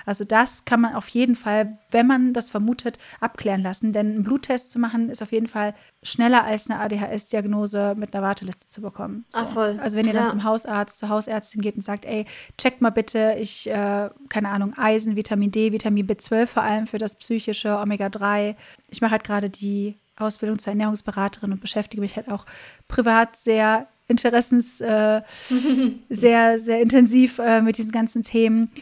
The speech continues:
Speaker 1: und konnte halt auch trotz der Diagnose einige Symptomatiken verbessern, indem ich halt auf diese ganzen Dinge achte. Das nur nochmal so mit reingegeben.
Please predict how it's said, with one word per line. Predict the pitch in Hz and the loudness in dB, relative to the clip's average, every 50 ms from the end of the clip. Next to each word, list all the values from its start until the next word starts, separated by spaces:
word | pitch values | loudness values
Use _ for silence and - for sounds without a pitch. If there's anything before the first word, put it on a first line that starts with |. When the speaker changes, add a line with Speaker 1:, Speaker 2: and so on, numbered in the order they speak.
| _ _ | _ _
Speaker 1:
und | - 220 226 226 226 - | 0 2 4 4 2 4
konnte | - 240 254 - 240 | 4 4 6 6 4
halt | 220 214 - - | 2 2 2 -2
auch | 269 233 220 226 233 - - - _ _ _ _ _ - | 0 2 4 4 2 0 -4 -18 _ _ _ _ _ -10
trotz | - - - 226 233 - - - | -4 2 2 2 2 2 -2 0
der | 226 208 | 0 0
Diagnose | 202 226 208 202 208 208 208 214 208 - 202 208 214 - - - 339 | 2 0 0 2 2 2 2 2 0 0 -2 -2 -2 -4 -6 -4 0
einige | 254 226 226 226 220 208 214 208 208 208 208 | 4 6 6 6 6 4 2 2 2 2 2
Symptomatiken | 208 208 214 214 - 214 208 202 202 202 - 208 - 208 | 0 0 -2 -2 0 0 0 0 0 -2 -6 -6 -8 -8
verbessern, | - - 202 196 196 190 - - 190 190 | -6 -6 -4 -2 -2 -2 -2 -4 -6 -6
indem | 196 190 196 196 202 | -6 -6 -6 -6 -6
ich | 190 - | -6 -8
halt | 202 202 - | -10 -10 -10
auf | 208 196 | -12 -12
diese | - 233 214 - | -10 -12 -12 -8
ganzen | 202 214 214 202 - 214 | -8 -8 -6 -6 -8 -8
Dinge | 208 208 208 226 | -6 -6 -6 -6
achte. | - 202 - - - 240 - _ _ - | -8 -10 -10 -10 -12 -12 -12 _ _ -4
Das | - 202 - - | -4 -2 -2 0
nur | - 202 | 0 0
nochmal | 196 190 190 190 190 | 2 2 0 0 -2
so | - | -4
mit | 196 196 196 - - _ _ - | -6 -6 -8 -10 -14 _ _ -2
reingegeben. | 185 196 190 208 196 - 208 208 220 226 | 0 0 0 -2 -4 -8 -6 -6 -6 -6